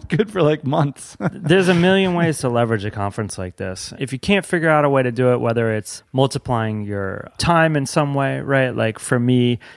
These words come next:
Speaker 2: it's being able to flesh out some ideas. You know, for you, maybe it's something else. But there's a million ways to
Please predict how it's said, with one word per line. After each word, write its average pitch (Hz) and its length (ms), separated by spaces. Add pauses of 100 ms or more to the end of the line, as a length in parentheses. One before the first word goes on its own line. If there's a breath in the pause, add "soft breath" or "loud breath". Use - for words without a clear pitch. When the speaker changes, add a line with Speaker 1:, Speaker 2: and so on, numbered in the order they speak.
(160 loud breath)
Speaker 2:
it's 120 240
being 120 260
able 113 180
to 104 340
flesh 120 300
out 107 140
some 113 180
ideas. 104 800 (120)
You 120 100
know, 107 140
for - 140
you, 120 540
maybe 107 240
it's 104 120
something 107 320
else. 101 300
But - 240 (340 loud breath)
there's 185 160
a 196 60
million 220 340
ways 170 380
to 131 540